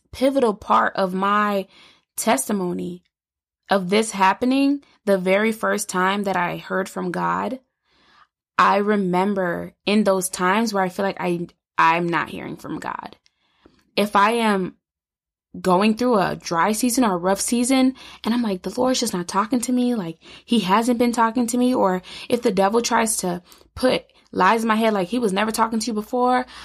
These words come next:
I'm like, "No," because I definitely remember First Peter when I asked God to do that and I opened my Bible and it said this, like, I remember that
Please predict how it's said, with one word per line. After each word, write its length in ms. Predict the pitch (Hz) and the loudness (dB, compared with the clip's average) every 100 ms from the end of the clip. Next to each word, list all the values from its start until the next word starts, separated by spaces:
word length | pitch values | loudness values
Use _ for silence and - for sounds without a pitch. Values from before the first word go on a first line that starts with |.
| - | -4
I'm 140 | 294 339 | 2 2
like, 180 | 285 | 2
"No," 440 | 214 214 320 262 196 | 2 2 4 4 2
because 240 | 220 277 | 0 0
I 120 | 294 | 0
definitely 540 | 277 208 254 294 311 285 | -2 -2 -2 2 2 4
remember 560 | 254 254 302 269 262 262 - - | 2 2 2 0 -2 -4 -12 -16
First 420 | - 247 262 - | 0 2 2 -2
Peter 440 | - 277 254 185 170 | 0 2 2 -2 -4
when 160 | 214 | -4
I 80 | 226 | -4
asked 360 | - 247 247 - | 0 0 0 0
God 260 | 226 226 | 0 0
to 80 | 180 | -6
do 180 | 185 269 | -2 0
that 300 | 294 302 311 - - | 2 0 -2 -10 -10
and 120 | - 220 | 0 2
I 120 | 202 | 2
opened 220 | 226 254 | 2 2
my 140 | 202 | 0
Bible 440 | 185 190 226 233 254 | 2 2 2 2 2
and 160 | - | 2
it 80 | 214 | 0
said 360 | - 233 226 180 | 0 0 0 0
this, 280 | 214 214 190 | 2 2 -2
like, 140 | 185 | -4
I 140 | 165 - | 0 0
remember 540 | 202 190 190 240 226 | 0 -2 0 0 0
that 340 | 190 180 175 | -2 -4 -6